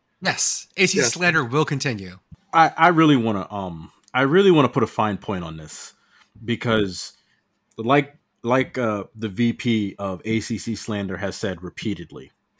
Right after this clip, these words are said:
Speaker 3: <laughs> Miami is fundamentally broken on a, in a, on a level that is hard to, to explain until you say, "Well, they went to M T S U and they let a guy throw sixteen times for five hundred yards.
Speaker 1: Yeah.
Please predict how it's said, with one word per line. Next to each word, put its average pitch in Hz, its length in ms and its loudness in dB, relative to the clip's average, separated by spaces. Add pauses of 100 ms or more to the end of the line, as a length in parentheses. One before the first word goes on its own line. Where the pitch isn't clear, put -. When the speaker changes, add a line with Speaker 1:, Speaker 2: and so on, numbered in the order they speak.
(100)
Speaker 3:
<laughs> - 1160 -8
Miami 143 600 8
is 135 180 8
fundamentally 147 760 4
broken 110 580 -2 (320)
on 160 220 6
a, 160 140 2
in 190 120 8
a, 175 140 12
on 185 260 8
a 196 40 12
level 135 380 8
that 117 240 4 (140)
is 120 140 2
hard 139 440 4
to, 107 340 2 (100)
to 151 160 -4
explain 139 480 2
until 123 280 0
you 117 160 0
say, 110 460 0 (320)
"Well, 135 60 0
they 147 60 10
went 175 200 8
to 175 100 4
M 160 160 6
T 151 200 6
S 127 140 6
U 139 300 8
and 127 140 -2
they 120 80 2
let 139 140 6
a 135 40 4
guy 127 240 6
throw 127 380 0 (280)
sixteen 143 520 2
times 123 600 4 (180)
for 135 120 2
five 131 300 10
hundred 113 220 2
yards. 92 460 -2 (140)
Speaker 1:
Yeah. 123 100 -10